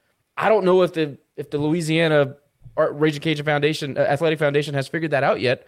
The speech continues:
And you can, you can tell me they're understaffed. You can tell me all that stuff. It's like I said on the post game. If you don't have money to promote and you don't have money to have staff,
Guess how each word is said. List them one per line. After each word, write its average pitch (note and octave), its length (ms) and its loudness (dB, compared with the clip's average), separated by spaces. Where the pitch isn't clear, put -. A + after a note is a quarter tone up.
And D3+ 280 2
you A3+ 160 0
can, A#3 200 -2
you B2 80 -8
can B2+ 100 -2
tell F3+ 160 2
me F#3+ 100 4
they're F#3 160 4
understaffed. D3 640 0
You B2+ 60 -8
can A#2 100 -6
tell D3 160 -2
me D3 80 -2
all C#3 80 0
that C#3 80 -2
stuff. A#2+ 220 0
It's B2 140 -4
like C#3 120 2
I C3 60 0
said C#3+ 220 2
on C#3+ 100 2
the C#3+ 60 0
post C3 280 -2
game. F#2+ 240 -6
If D#3 160 0
you C3 80 2
don't G#3+ 240 6
have A#3+ 120 4
money G#3+ 220 2
to G#3 100 0
promote C#3+ 480 0
and C#3 120 -2
you A#2+ 80 -4
don't D3 260 2
have E3+ 140 0
money D#3 220 -2
to D3 80 -2
have C#3+ 180 -6
staff, B2+ 560 -4